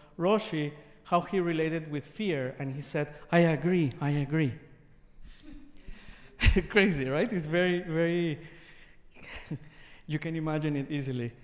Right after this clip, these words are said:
So what he's telling, wh-, how I interpret this thing is that your fear is telling the truth. The problem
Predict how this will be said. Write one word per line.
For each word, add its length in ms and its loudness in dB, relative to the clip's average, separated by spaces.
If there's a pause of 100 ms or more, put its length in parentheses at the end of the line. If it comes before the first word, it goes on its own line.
(360)
So 160 4
what 240 -2
he's 260 -8
telling, 440 -2 (180)
wh-, 140 -10
how 260 2
I 120 4
interpret 600 0
this 240 -6
thing 380 -6 (340)
is 500 -2 (960)
that 220 0
your 120 6
fear 440 4
is 160 2
telling 320 2
the 80 0
truth. 500 0 (2250)
The 100 2
problem 560 2